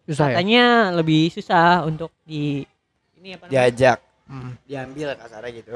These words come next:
Speaker 2: Iya, diambil.
Speaker 3: Ah.
Speaker 1: Ya,
Speaker 2: Dia
Speaker 1: mungkin ya.
Speaker 2: diambil sama P H-nya,
Speaker 3: Iya.
Speaker 2: bukan
Speaker 1: Iya.
Speaker 2: diajak ini nih maksudnya.
Speaker 1: Ya, pasti utama gara-gara kontraknya lah.
Speaker 3: Iyalah.
Speaker 1: Kontraknya masih menghadang
Speaker 2: Enggak,
Speaker 1: dia.
Speaker 2: walaupun lo udah,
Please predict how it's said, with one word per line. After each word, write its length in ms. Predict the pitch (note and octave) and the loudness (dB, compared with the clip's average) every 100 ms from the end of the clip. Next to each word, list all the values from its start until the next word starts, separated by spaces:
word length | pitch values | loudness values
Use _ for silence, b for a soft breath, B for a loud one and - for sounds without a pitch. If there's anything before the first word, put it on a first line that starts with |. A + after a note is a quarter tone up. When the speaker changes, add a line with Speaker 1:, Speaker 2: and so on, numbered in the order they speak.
| A2+ | -6
Speaker 2:
Iya, 200 | F#3 F#3+ | 0 2
diambil. 480 | F3+ D#3+ F3+ F#3 E3+ E3+ | 2 0 0 2 2 0
Speaker 3:
Ah. 100 | E3 | -4
Speaker 1:
Ya, 20 | C3+ | -6
Speaker 2:
Dia 40 | C#3+ E3 | 2 4
Speaker 1:
mungkin 0 | F3 | 4
ya. 140 | C#3 | 4
Speaker 2:
diambil 220 | E3 E3+ E3+ | 2 2 0
sama 120 | E3 | 0
P 100 | E3 | -2
H-nya, 380 | E3+ G#3 G#3 F#3+ G3 - | -2 -2 -2 -2 -2 -6
Speaker 3:
Iya. 160 | A2+ | -4
Speaker 2:
bukan 180 | C#3 D#3 | 0 2
Speaker 1:
Iya. 160 | A#2+ A#2 - _ _ _ _ | 0 -4 -8 _ _ _ _
Speaker 2:
diajak 640 | D3 D3 D3+ D3 D3+ D3 - | 0 0 0 0 0 -2 -8
ini 160 | D3+ E3+ | -6 -2
nih 180 | F3 D3 C#3+ | -2 -4 -6
maksudnya. 340 | D3 D3+ C#3+ E3 | -12 -18 -20 -6
Speaker 1:
Ya, 120 | C3 | -4
pasti 200 | B2+ B2+ | -4 -2
utama 220 | G3 E3+ G3+ | -2 0 2
gara-gara 300 | D#3+ D#3+ D#3 | 2 2 -2
kontraknya 480 | D3+ C#3 D3+ - | -4 -2 -2 -2
lah. 220 | B2+ C3+ B2 - | -4 -4 -4 -8
Speaker 3:
Iyalah. 420 | D#3 D#3 C3 C#3 - _ _ _ _ | -2 0 2 0 -6 _ _ _ _
Speaker 1:
Kontraknya 320 | - C#3 C#3 F3 | -8 -8 -4 -4
masih 140 | E3+ | -2
menghadang 340 | D#3+ C#3+ D3+ D3 | 0 2 0 0
Speaker 2:
Enggak, 160 | F3 | 0
Speaker 1:
dia. 160 | A#3 - | 2 0
Speaker 2:
walaupun 300 | A3 - G#3+ A3 | -2 -12 -20 -16
lo 140 | A3 A3 | -6 -2
udah, 300 | G#3 G#3 G3+ | 2 4 6